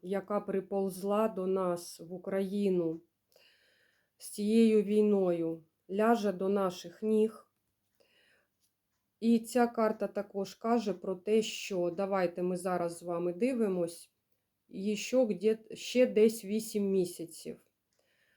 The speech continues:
Порахуйте, березень вже не беріть, тому що завжди два тижні туди, два тижні назад вже не беріть. От рахуйте від квітня місяця.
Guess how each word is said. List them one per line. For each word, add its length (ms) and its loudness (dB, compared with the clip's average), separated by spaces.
Порахуйте, 840 0
березень 720 0
вже 260 -2
не 160 0
беріть, 460 -2
тому 280 -2
що 220 -10
завжди 460 -2
два 240 -4
тижні 480 -2
туди, 360 -2
два 200 -2
тижні 460 -4
назад 420 0
вже 240 -4
не 120 0
беріть. 440 -6
От 180 -8
рахуйте 580 -2
від 180 -8
квітня 480 -4
місяця. 760 -2